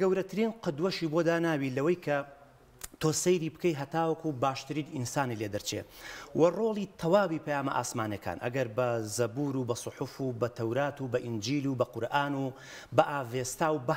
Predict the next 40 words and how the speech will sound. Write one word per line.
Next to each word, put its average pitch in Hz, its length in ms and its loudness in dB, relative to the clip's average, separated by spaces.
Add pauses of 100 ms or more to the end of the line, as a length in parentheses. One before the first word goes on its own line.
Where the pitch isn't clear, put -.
هەموو 180 320 0
پەیامە 156 340 0
ئاسمانەکان، 117 640 -2
ئەوەی 202 280 2
کە 180 140 2
هەیە 196 140 2
و 185 100 4
ئەوەی 180 220 2
کە 156 120 -2
باس 127 200 2
کراوە، 95 300 -4 (420)
ئەوەی 208 300 4
کە 190 80 0 (100)
نییە 214 120 2
و 202 80 -2
ئەوەی 185 240 2
کە 165 120 0
باز 151 240 2
نەکراوە، 98 420 -2 (580)
زائیدەن 160 520 2
سەد 214 320 0
و 190 80 -2
بیست 143 260 -6
و 151 60 -2
چوار 214 360 2
هەزار 151 300 -2
پێغەمبەر 151 420 0
سەلامی 127 340 -2
خۆیان 123 260 -2
لێبێ، 151 240 4 (640)
تەنها 160 420 2 (140)
هەدەفیان 151 580 2 (120)
ئەوە 165 160 4 (100)
بووە 131 180 2 (140)
پێش 214 200 4 (100)
ئەوەی 117 340 0
دەست 170 220 6
بەرن 165 260 4
بۆ 151 160 4
خێزان، 107 360 -2